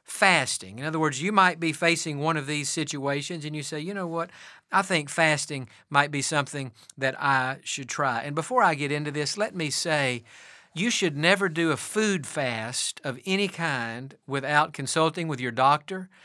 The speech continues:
and without making sure that that's okay for you to do that. I know some people are diabetic and they're taking insulin and they have to eat at certain intervals of time. I think it would be very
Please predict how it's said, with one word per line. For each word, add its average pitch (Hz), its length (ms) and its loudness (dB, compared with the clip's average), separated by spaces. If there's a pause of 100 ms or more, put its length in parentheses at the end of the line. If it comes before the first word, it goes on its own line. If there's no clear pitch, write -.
(240)
and 143 120 -6
without 143 300 4
making 151 380 2
sure 147 540 2 (360)
that 147 420 0
that's 143 220 2
okay 151 400 2
for 151 160 -6
you 143 240 -2
to 147 140 -8
do 180 180 -2
that. 120 200 -6
I 160 100 2
know 165 140 0
some 160 220 -2
people 156 320 -2
are 123 120 0
diabetic 139 680 2 (420)
and 120 540 -6
they're 131 100 -6
taking 135 420 -4
insulin 170 600 -2
and 123 160 -8
they 120 120 -6
have 151 260 0
to 143 120 -4
eat 170 300 -2
at 135 180 -10
certain 156 300 -2
intervals 151 420 -4
of 127 120 -10
time. 147 400 0 (320)
I 208 120 4
think 185 240 -2
it 156 80 0
would 147 140 -6
be 139 140 -4
very 156 340 0